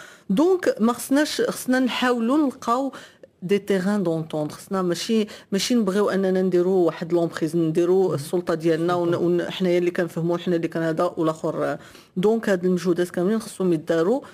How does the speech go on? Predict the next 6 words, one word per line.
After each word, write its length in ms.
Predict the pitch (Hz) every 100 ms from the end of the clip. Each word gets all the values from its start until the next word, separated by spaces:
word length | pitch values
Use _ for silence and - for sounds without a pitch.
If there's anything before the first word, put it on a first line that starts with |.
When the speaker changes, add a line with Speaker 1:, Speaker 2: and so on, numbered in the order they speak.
| - -
Speaker 1:
من 80 | 170
الطرفين، 800 | 165 - 208 196 170 - 143 - -
ماشي 360 | 156 - 185 175
واحد 420 | 156 151 170 165 -
ولا 580 | 160 165 85 87 - - - - -
هذا. 220 | - 135